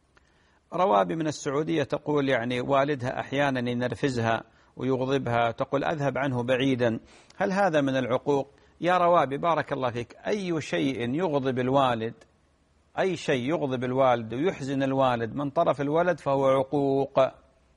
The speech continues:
فهو عقوق. يعني بعض الناس الآن يظن بأن العقوق هو السب والشتم والضرب فقط، لا، إذا ف-، تصرف الولد سواء كان ذكراً أو أنثى،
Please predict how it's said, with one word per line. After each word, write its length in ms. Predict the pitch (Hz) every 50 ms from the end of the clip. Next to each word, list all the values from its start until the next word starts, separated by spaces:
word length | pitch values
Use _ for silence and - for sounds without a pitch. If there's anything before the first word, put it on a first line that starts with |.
| - _ _ -
فهو 220 | 143 143 127 131 123
عقوق. 500 | 110 120 120 - 147 147 131 107 - - _ _ _ _ _ -
يعني 200 | - 113 117 127
بعض 240 | 135 160 147 147 143
الناس 320 | 143 151 160 156 143 -
الآن 380 | 135 127 123 151 143 131 127 - - _ _ _ _ _ -
يظن 320 | 147 139 147 156 151 139 131
بأن 280 | 143 143 139 139 135
العقوق 440 | 135 131 127 143 139 170 165 123 127
هو 120 | 143 147
السب 420 | 139 - - - 165 170 165 - -
والشتم 560 | 127 120 - - 160 160 - - 156 135 131
والضرب 440 | 127 127 123 135 147 160 156 147 -
فقط، 480 | - - 156 160 - 120 101 - - - -
لا، 380 | 120 143 180 214 208 139 92 - _ _ _ _ _ _ _ _ - _ _ -
إذا 440 | 139 143 139 151 151 143 135 131 135 - - - - 117
ف-، 180 | - - -
تصرف 680 | - - - 147 127 - 202 220 220 202 196 175 - 170
الولد 440 | 156 151 156 165 160 135 107 - -
سواء 300 | - 131 143 147 135 135
كان 260 | - - 151 151 147
ذكراً 560 | 147 156 185 180 - 165 156 147 143 139 139
أو 140 | 123 147 156
أنثى، 220 | 143 113 135 131